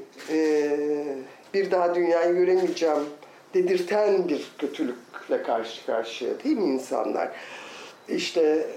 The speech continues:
e, beter olsun diyen bir taraf var. <clears throat> Nazlı Ilıcak, hani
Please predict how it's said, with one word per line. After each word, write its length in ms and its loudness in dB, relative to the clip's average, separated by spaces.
e, 380 2
beter 240 4
olsun 680 2
diyen 320 2
bir 100 -4
taraf 500 -2
var. 220 0
<clears throat> 100 4
Nazlı 480 2
Ilıcak, 540 0
hani 460 2